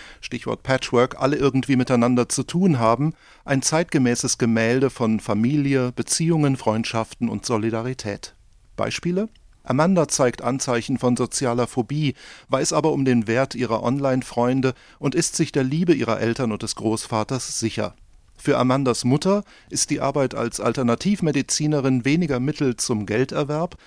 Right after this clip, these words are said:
sondern eher tätige Hilfe am nächsten. Der ehemalige Soldat lässt alles stehen und liegen, wenn er von Amanda in einer Notsituation angeklingelt wird,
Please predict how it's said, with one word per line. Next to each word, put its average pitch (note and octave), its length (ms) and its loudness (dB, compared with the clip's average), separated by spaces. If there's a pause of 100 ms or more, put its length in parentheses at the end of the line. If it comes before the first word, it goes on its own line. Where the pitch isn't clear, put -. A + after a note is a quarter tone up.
(180)
sondern C3+ 360 2
eher C#3 320 0
tätige B2+ 380 0
Hilfe A#2+ 520 0
am A#2 100 0
nächsten. A2+ 640 -2 (440)
Der A#2+ 120 0
ehemalige B2 440 2
Soldat A2 520 0
lässt B2 260 -2
alles A2+ 220 -4
stehen B2 260 0
und A#2+ 140 0
liegen, F3 320 4
wenn C#3+ 100 0
er C#3+ 60 0
von C3 180 0
Amanda B2+ 440 2
in A#2 100 0
einer A2+ 180 0
Notsituation B2 880 -2
angeklingelt D#3 680 -2
wird, E3 260 2